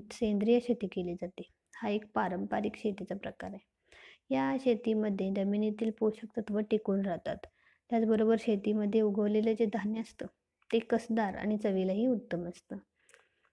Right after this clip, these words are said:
या शेतीमध्ये खत म्हणून हाडांचा चुरा, मासवडी, शेणखत आणि पाण्यां-, प्राण्यांचे मलमूत्र तसेच वनस्पती व प्राण्यांचे कुजलेले अवशेष सुद्धा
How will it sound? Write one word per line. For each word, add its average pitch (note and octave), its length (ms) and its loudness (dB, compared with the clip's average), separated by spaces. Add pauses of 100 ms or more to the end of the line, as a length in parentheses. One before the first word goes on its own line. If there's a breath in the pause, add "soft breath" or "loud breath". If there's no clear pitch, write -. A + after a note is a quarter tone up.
(140)
या B3 160 0
शेतीमध्ये A3 680 2
खत A3 300 -2
म्हणून G#3 200 0
हाडांचा G3+ 480 -2
चुरा, G3 380 -2
मासवडी, F#3 680 -4 (320 loud breath)
शेणखत G#3+ 720 -2
आणि G3+ 220 -4
पाण्यां-, F#3+ 460 -2 (200)
प्राण्यांचे G3+ 460 0
मलमूत्र G#3 540 0
तसेच G#3 460 -8
वनस्पती G3+ 640 -2
व F#3+ 120 -2
प्राण्यांचे F#3+ 520 -4
कुजलेले F#3 520 -2
अवशेष F#3+ 380 -6
सुद्धा G#3 360 -8